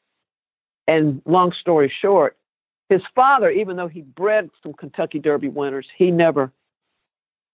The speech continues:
he never actually raced a one he owned that won the Kentucky Derby.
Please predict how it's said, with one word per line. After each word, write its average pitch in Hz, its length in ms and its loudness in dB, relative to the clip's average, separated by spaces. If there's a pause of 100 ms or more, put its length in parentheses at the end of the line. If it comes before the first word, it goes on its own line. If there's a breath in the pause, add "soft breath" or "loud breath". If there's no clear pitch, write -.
he 190 100 0
never 180 240 2
actually 147 380 -2
raced 151 640 0 (180)
a 156 80 -6
one 147 240 -2
he 143 240 -2
owned 147 480 0
that 147 140 0
won 139 160 -2
the 135 80 -6
Kentucky 131 480 -4
Derby. 160 220 2